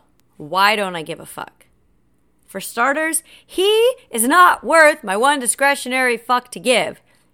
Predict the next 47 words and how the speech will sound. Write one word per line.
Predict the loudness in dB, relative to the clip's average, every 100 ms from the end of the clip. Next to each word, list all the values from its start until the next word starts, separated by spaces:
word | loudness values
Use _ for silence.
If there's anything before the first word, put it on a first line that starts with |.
| _
He | -4
wasn't | -2 -2 -2
that | -6 -4
Wednesday, | -4 -2 -2 -2
Thursday, | -2 -4 -4
Friday. | -4 0 2 2 -2 -6 _ _ _
Certainly | -8 -2 2 2 0 -4 -4 -6
as | -6
fuck | 0 0 0 -4
not | -4 -4
today | -6 -4 -4
when | -4 -8
it's | -12
been | -12 -12 -8
weeks. | -6 -6 -6 -10 -12 -12 _ _ _ _
He's | -8 -6 -2
not | 0 -2 -2
worth | -6 -6
it. | -2
I | 0 0
don't | 0
know | -2 -4
him | -4 -4
that | -4
well. | -2 -2 -2
Why | 2 2
am | 0
I | -4
gonna | -4 -6
get | -8 -2
all | 0 0
worked | -2 -6 -8
up | -12 -10 -8
over | -6 -6
this | -8 -8
guy? | -4 -4 -4
Why | 0 4 4
am | 2
I | -2
gonna | -2 -8 -10
give | -12 -14 -4
that | 0 0 -2
much | -8 -8
power | 0 4 4 4 -2 -8 -20 _
to | -10 -8
this | -6 -4
man | -2 0 0 -2 -6